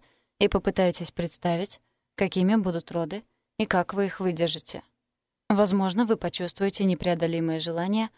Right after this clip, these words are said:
обустроить гнездо или заметите у себя один из физических признаков,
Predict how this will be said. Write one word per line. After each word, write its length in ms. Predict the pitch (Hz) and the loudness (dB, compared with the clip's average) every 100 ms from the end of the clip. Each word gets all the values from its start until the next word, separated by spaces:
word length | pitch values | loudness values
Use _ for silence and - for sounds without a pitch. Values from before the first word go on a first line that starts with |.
| _ _ | _ _
обустроить 640 | - 202 185 - 185 175 170 | 0 0 0 0 0 0 0
гнездо 440 | 175 196 180 170 - _ _ _ _ - | -2 0 -2 -4 -8 _ _ _ _ 4
или 220 | 240 277 | 6 6
заметите 580 | 233 190 196 233 - 196 | 6 4 0 -2 -2 0
у 40 | |
себя 300 | - 180 175 | 0 2 2
один 260 | 160 180 202 | 2 0 0
из 80 | |
физических 680 | - 190 170 - 165 - 160 | -2 -6 -6 -8 -10 -12 -12
признаков, 560 | - 170 180 185 214 | -6 -6 -4 -6 -8